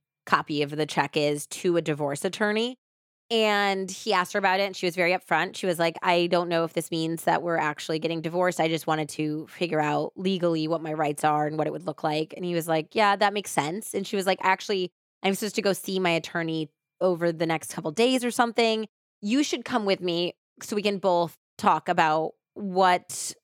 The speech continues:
it's going to look like for us, what our options are. We'll go together." And so he was gonna be coming from work, so he's gonna have to meet her there. Now, people who are divorce attorneys know that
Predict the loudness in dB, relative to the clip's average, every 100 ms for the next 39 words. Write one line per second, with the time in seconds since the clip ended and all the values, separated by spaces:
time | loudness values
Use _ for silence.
0 | _ _ 0 2 4 2 2 0 2 0
1 | 0 2 4 2 0 2 2 2 0 -4
2 | -4 -4 -2 -2 -2 -2 -2 0 0 0
3 | -4 -6 -10 -12 _ _ _ -2 2 4
4 | 4 2 0 0 0 0 -2 0 2 2
5 | 2 -2 -2 -2 -4 -2 -2 -2 0 0
6 | 0 -2 0 0 -2 -2 -4 -4 -6 -2
7 | 0 2 2 2 0 -4 _ _ -8 0
8 | 2 4 4 2 0 -6 _ _ _ -10
9 | -4 0 0 0 0 4 4 4 0 -2
10 | 0 0 0 -6 -2 -2 0 -2 -2 2
11 | 2 4 2 2 2 2 2 -2